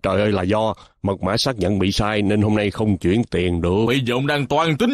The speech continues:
Speaker 2: chuyện gì vậy?
Speaker 1: Chúng tôi không thể vì thiếu năm trăm triệu mà không chuyển tiền cho ông.
Speaker 2: Năm trăm triệu? Công ty của ông có bao nhiêu chủ nợ? Có cả chục người lẫn
Speaker 1: Trời
Speaker 2: đó.
Speaker 1: ơi, nói gì vậy? Không phải đâu. Chỉ có năm trăm triệu của công ty ông thôi. Với lại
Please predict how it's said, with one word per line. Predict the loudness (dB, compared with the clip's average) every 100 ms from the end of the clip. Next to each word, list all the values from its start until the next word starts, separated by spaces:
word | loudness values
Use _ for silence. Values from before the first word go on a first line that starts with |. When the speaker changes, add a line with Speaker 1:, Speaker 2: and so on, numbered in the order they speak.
| 2
Speaker 2:
chuyện | 2 2
gì | 2 2
vậy? | 0 0
Speaker 1:
Chúng | 2 2
tôi | 2 2 2
không | 0 0
thể | 0 2
vì | 2
thiếu | 2 2
năm | 2 0
trăm | 0 0
triệu | 2 4
mà | 4 2
không | 0 -2 2
chuyển | 2 2
tiền | 2 0
cho | 0
ông. | 0 0 2 2 0 _
Speaker 2:
Năm | -4 0 2 2
trăm | 0
triệu? | 2 2 2 0
Công | -2 0
ty | 2
của | 2
ông | 2
có | 2
bao | 2
nhiêu | 2 2
chủ | 2 2
nợ? | 0 -2 -6 _
Có | -4 -2
cả | -2
chục | 0 0
người | 0 0 0
lẫn | 2
Speaker 1:
Trời | 2
Speaker 2:
đó. |
Speaker 1:
ơi, | 2
nói | 2 0
gì | 2 2 2
vậy? | 2 0 0
Không | -2 -2
phải | 0 0 0
đâu. | 2 2 0 -4 _ _ _ _ _ _ _ _ _ -4
Chỉ | 0
có | 2
năm | 2 2
trăm | 0 0
triệu | 0 2 2
của | 0 -2
công | -2
ty | 0 0
ông | 0
thôi. | 0 2 2 0 -2
Với | 0
lại | 0 0